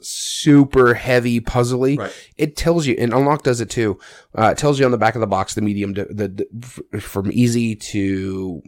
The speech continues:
Speaker 1: difficult, and it's usually, like, a
Speaker 2: Yeah.
Speaker 1: five-star rating, so,
Speaker 2: Right.
Speaker 1: uh, just follow where the stars will light up. If it's easier, that's more family friendly,
Speaker 2: Yep.
Speaker 1: or people who don't, who just want the experience, but not too difficult to
Speaker 2: Mm-hmm.
Speaker 1: puzzles.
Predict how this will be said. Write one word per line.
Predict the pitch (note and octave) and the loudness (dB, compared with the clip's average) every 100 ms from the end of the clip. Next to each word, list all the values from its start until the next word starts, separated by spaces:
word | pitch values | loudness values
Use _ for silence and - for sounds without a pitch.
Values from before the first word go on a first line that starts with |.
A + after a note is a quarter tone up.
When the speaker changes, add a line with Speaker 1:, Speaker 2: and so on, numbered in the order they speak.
| G2 | -4
Speaker 1:
difficult, | D3 - - A2+ G#2 | -2 -2 -2 0 0
and | G#2 | -2
it's | G#2 - | -6 -6
usually, | B2+ B2+ A2 | -4 -2 -2
like, | G#2 G2+ | -6 -8
a | |
Speaker 2:
Yeah. | G2 | -6
Speaker 1:
five-star | G#2 G#2 - G#2 G#2 | -4 -4 -2 -2 -2
rating, | G#2+ G#2 G#2+ A2 | -2 -2 -4 -6
so, | - G#2 F#2 F2 | -4 -4 -4 -10
Speaker 2:
Right. | G#2+ G#2+ - _ - - - - | -12 -14 -16 _ -20 -18 -20 -6
Speaker 1:
uh, | G#2+ G#2+ | -2 -2
just | G#2 A#2+ - _ - | -4 -8 -12 _ -4
follow | C3+ B2 C3 | 2 4 6
where | C3+ C3 | 6 6
the | B2 C3 B2+ B2 | 6 6 6 4
stars | - B2+ B2 | 4 4 4
will | A#2+ | 2
light | A#2 B2 | 2 2
up. | A#2+ - | 2 -2
If | G2 | -10
it's | F#2+ | -10
easier, | - A#2 A2+ B2 B2 | -4 -4 -2 0 0
that's | A2+ G#2+ | 0 -4
more | A2 G#2 | -4 -6
family | - G#2 G#2+ G#2+ | -6 -8 -8 -6
friendly, | - D#3 D3+ D3 C#3+ C#3 C#3 | 0 0 2 0 0 2 0
Speaker 2:
Yep. | - | 0
Speaker 1:
or | A2 A2 G#2+ | -2 0 -2
people | A#2+ A2 A2 | -4 -4 -2
who | A2 G#2+ | -2 -2
don't, | G#2+ G#2 F#2 - G#2 | -2 -2 -6 -12 -10
who | G2+ | -8
just | F#2+ - | -4 -2
want | A2+ | -2
the | G2 | -2
experience, | F#2 - C3+ C3 B2+ B2 A#2 | -4 0 4 6 4 2 -2
but | G2+ | -6
not | G#2 - - | -6 -8 -12
too | - D#3+ D#3+ D#3 | -8 -4 0 0
difficult | D3+ D3+ D#3 C#3+ | 0 -2 -4 -6
to | C3 | -6
Speaker 2:
Mm-hmm. | B2+ | -2
Speaker 1:
puzzles. | C#3+ C3 C3+ C3+ | -2 0 -4 -6